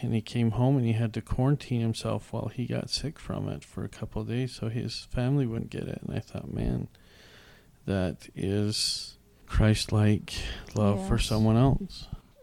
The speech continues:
Speaker 2: Fourth, freedom of religion acts as a unifying and rallying force for shaping values and morality. Now, he goes in, and this seems to go with the "Come Follow Me" we were studying about how,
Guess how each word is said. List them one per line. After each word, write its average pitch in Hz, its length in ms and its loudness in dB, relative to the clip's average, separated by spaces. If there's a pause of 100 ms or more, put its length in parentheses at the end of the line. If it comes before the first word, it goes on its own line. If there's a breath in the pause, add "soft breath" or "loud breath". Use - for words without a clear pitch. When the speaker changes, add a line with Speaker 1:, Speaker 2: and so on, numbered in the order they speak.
Speaker 2:
Fourth, 247 680 8 (140)
freedom 269 460 8
of 254 160 8
religion 226 720 8
acts - 400 2
as 202 200 2
a 208 60 4
unifying 226 720 6
and 190 180 2
rallying 214 580 8
force 175 520 4 (440 soft breath)
for 208 120 4
shaping 208 460 6
values 185 480 8
and 180 200 0
morality. - 760 -2 (440)
Now, 190 460 6 (320)
he 226 160 2
goes 262 280 10
in, 240 240 10
and 220 220 6
this - 340 4 (220)
seems 311 280 6
to 262 80 4
go 226 160 12
with 220 160 12
the 214 80 6
"Come 208 280 6
Follow 202 280 8
Me" 196 180 8
we 196 60 10
were 190 120 10
studying 185 400 4
about - 240 4
how, 208 340 8